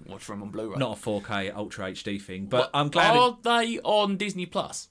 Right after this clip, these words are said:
Speaker 1: the old Spider-Man films, or is it just the M C U ones?
Speaker 2: Not sure.
Speaker 1: 'Cause I know that they've pretty much brought up the rights to most Marvel stuff and stuck it on there now, right?
Speaker 2: I am,
Speaker 1: But
Speaker 2: yeah.
Speaker 1: I don't know whether,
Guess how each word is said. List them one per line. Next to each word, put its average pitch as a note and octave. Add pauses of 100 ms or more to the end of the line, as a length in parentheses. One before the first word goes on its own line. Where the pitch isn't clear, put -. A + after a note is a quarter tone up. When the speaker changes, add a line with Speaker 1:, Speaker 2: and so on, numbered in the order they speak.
(160)
Speaker 1:
the B2
old G#2+
Spider-Man E2
films, F#2
or F#2+
is G2+
it -
just -
the A#2
M G#2+
C G#2
U G#2+
ones? D2
Speaker 2:
Not G#2
sure. F2+
Speaker 1:
'Cause C3
I C#3+ (140)
know F#3
that D3+
they've C#3
pretty D3
much C3
brought C#3
up A2+
the B2+
rights B2
to -
most A#2+
Marvel G2+
stuff -
and A2+
stuck -
it -
on G2+
there F2
now, C2+
right? D2 (320)
Speaker 2:
I B2+
am, B2
Speaker 1:
But B2
Speaker 2:
yeah. A2 (160)
Speaker 1:
I A#2+
don't A#2
know A2+
whether, G#2+